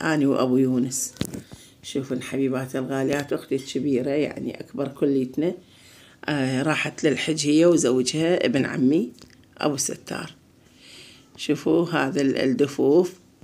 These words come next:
كلها، يعني واقفة العالم تنتظر حجاجهم، وأني قلت أصور لكم، آه، مقتطفات من ال-، آه، الناس الواقفة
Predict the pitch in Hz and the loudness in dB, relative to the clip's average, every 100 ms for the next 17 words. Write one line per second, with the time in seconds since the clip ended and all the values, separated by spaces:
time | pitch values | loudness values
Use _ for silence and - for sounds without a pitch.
0 | - - _ _ _ _ - - - - | -20 -20 _ _ _ _ -20 -20 -20 -20
1 | _ - 151 135 139 151 - - - _ | _ 0 2 2 0 0 -2 -6 -16 _
2 | _ _ _ _ - - - - - - | _ _ _ _ -20 -20 -20 -20 -4 0
3 | - - 143 143 151 - 143 151 160 151 | 0 0 2 2 2 0 0 2 2 4
4 | 180 185 - 156 160 160 165 214 320 - | 2 0 0 0 2 0 2 0 -2 -10
5 | - - - - - 165 160 143 127 - | -20 -20 -20 -10 -6 0 2 2 0 -6
6 | - - - _ - 147 - 165 147 156 | -8 -10 -20 _ -6 -4 0 2 4 4
7 | 226 254 - 147 156 175 - 151 - 143 | 4 0 -4 2 2 0 -2 0 2 2
8 | 170 165 - 214 247 - - - - - | 0 -2 -8 -4 -4 -6 -20 -18 -18 -18
9 | - - 139 139 147 - - 143 - 143 | -8 -4 -2 -4 -4 -4 -2 -4 -2 -4
10 | 139 139 - 151 175 180 - _ - - | -2 -4 -2 0 0 -2 -12 _ -20 -20
11 | - - _ - 156 156 165 175 180 151 | -20 -20 _ -4 0 4 6 6 6 6
12 | 143 135 131 - - 101 156 160 156 - | 2 0 0 -2 -2 0 2 2 0 -4
13 | 143 143 147 139 - 151 147 | -2 -2 -4 -8 -8 -6 -6